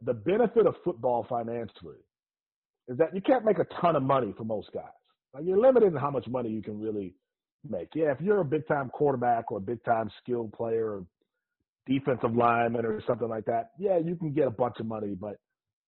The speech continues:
for the most part, you, you're not gonna be extremely wealthy, relatively speaking,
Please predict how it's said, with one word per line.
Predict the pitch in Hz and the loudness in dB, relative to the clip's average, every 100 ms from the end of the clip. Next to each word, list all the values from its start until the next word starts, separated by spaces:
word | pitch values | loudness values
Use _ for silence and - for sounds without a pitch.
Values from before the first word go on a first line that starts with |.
| _ | _
for | 381 302 | 0 2
the | |
most | 170 156 - | 4 2 2
part, | 135 127 107 - _ _ _ _ _ | 2 2 0 -8 _ _ _ _ _
you, | 160 143 | -12 -2
you're | 170 | 0
not | 175 170 143 | 2 0 0
gonna | 160 131 | 0 0
be | 117 127 120 110 95 - _ _ _ - | 0 0 0 -2 -6 -12 _ _ _ -12
extremely | 170 - - - 165 196 190 160 139 123 113 - _ _ _ _ | -12 -12 -14 -2 2 4 6 4 4 2 -4 -14 _ _ _ _
wealthy, | 101 127 135 - 127 | -2 2 2 0 -4
relatively | 113 127 120 123 110 - | 2 2 2 0 -4 -6
speaking, | 117 110 107 95 | -6 -4 -6 -8